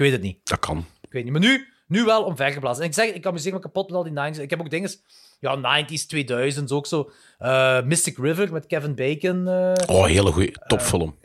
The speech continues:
Speaker 1: ja, fantastisch, hè. Zo, zo nog een heel hoop van die dingen heb ik nu. Ik heb echt zo een heel shit van die dingen gekeken. En ik denk dat dat een heel interessant segment kan zijn in Klokslag twaalf om, eh,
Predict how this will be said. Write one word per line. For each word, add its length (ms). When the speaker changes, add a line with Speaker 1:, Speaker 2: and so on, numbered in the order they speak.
Speaker 1:
ja, 480
fantastisch, 560
hè. 220
Zo, 120
zo 180
nog 240
een 60
heel 200
hoop 140
van 100
die 120
dingen 280
heb 100
ik 60
nu. 60
Ik 320
heb 100
echt 140
zo 220
een 120
heel 240
shit 240
van 100
die 240
dingen 140
gekeken. 180
En 60
ik 60
denk 20
dat 80
dat 100
een 60
heel 120
interessant 460
segment 360
kan 120
zijn 140
in 60
Klokslag 300
twaalf 400
om, 200
eh, 160